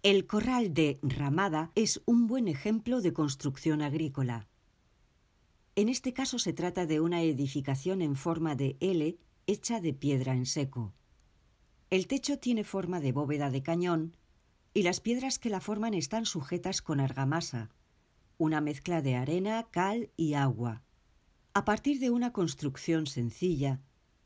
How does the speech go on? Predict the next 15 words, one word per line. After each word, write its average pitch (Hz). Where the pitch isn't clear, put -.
fue 254
ampliándose 240
para 151
cobijar 147
los 143
rebaños 175
y 220
también 254
servía 254
para 190
guardar 147
las 160
herramientas 135
del 139
campo. 135